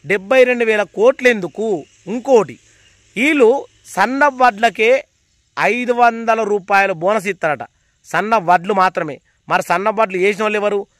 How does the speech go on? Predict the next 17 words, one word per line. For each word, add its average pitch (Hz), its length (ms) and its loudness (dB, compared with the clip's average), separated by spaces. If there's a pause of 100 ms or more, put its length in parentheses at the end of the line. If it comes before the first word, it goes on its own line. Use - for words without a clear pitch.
(260)
తెలంగాణ 226 540 2
ప్రభుత్వం 220 480 -2
మేనిఫెస్టోలో 214 600 -2
ఏమున్నది, 214 440 -2
ఇప్పుడు 185 220 -4
ఏం 214 140 -2
మాట్లాడుతుంది? 185 680 -4 (380)
నిజంగా 247 520 2
తెలంగాణ 226 560 0
ప్రభుత్వం 220 580 -4
రైతుల 208 360 2
మీద 226 140 -2
ప్రేమ 208 380 2
ఉంటే, 190 320 -4 (480)
ను-, 175 80 -2
దొడ్డు 214 320 0
చెప్తున్నా, 254 580 0